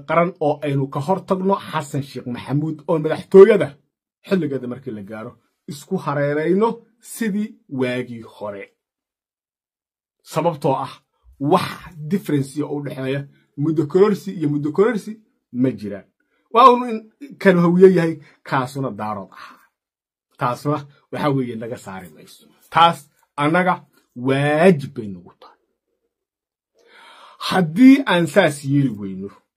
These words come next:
oo maanta aynu raalli ka noqonno in Xasan Sheekh Maxamuud suu doono sharciga dalka ka yeelo, beesha Soomaaliyeed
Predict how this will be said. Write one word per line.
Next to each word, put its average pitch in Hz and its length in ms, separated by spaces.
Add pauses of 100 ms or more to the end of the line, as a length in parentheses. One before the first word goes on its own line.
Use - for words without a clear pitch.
(580)
oo 165 180
maanta 185 420
aynu 147 340
raalli 180 500
ka 160 120
noqonno 131 520 (380)
in 160 180
Xasan 170 380
Sheekh 135 240
Maxamuud 127 480
suu 214 440 (120)
doono 147 280
sharciga 214 400
dalka 139 240
ka - 100
yeelo, - 260 (3000)
beesha 196 440
Soomaaliyeed 160 720